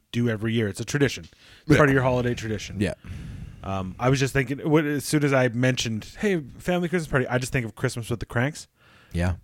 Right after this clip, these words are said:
Speaker 1: I don't know why, but, like, that kind of party where, like, neighbors show up and shit.
Speaker 2: <sighs>
Speaker 1: And then I think of Michelle's family, and it's every fucking Christmas or any time, really,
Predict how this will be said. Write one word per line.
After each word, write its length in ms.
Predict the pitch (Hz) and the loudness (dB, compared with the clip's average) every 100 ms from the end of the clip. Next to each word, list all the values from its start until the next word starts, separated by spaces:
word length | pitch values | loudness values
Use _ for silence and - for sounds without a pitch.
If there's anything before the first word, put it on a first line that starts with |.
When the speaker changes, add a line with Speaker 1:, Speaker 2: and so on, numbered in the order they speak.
| _ 123 | _ 0
Speaker 1:
I 40 | |
don't 100 | 147 | 6
know 80 | 151 | 6
why, 480 | 117 117 135 165 160 | 6 6 6 4 2
but, 120 | - | 0
like, 180 | 131 127 | 2 2
that 200 | 127 131 | 4 2
kind 160 | - 127 | 2 0
of 60 | 117 | 2
party 280 | 120 117 | 2 4
where, 180 | 117 110 | 2 2
like, 180 | 107 101 | 0 -2
neighbors 440 | 101 107 110 113 107 | -4 -2 0 -2 -2
show 260 | - 107 | -2 0
up 180 | 110 107 | 0 -2
and 100 | 110 | -6
shit. 300 | - 113 110 - | -6 -6 -6 -12
Speaker 2:
<sighs> 80 | - | -8
Speaker 1:
And 340 | 87 - 117 | -8 -4 0
then 80 | 127 | 4
I 100 | 131 | 4
think 200 | 143 131 | 2 -2
of 80 | 127 | 0
Michelle's 360 | 131 135 135 | 0 2 2
family, 460 | - 135 139 127 110 - | 2 0 2 0 -2 -6
and 160 | 120 113 | -2 -2
it's 240 | - - | -4 -6
every 560 | - 117 127 127 120 101 - | -2 2 6 6 6 2 -6
fucking 420 | - 135 127 135 | 0 2 4 0
Christmas 580 | 123 147 170 113 95 - - | 2 2 2 0 -4 -6 0
or 400 | 131 117 113 - _ | 8 10 8 4 _
any 260 | 98 123 156 | -6 0 0
time, 320 | - 87 82 - - | -2 -10 -14 -12 -2
really, 320 | 123 107 | 0 0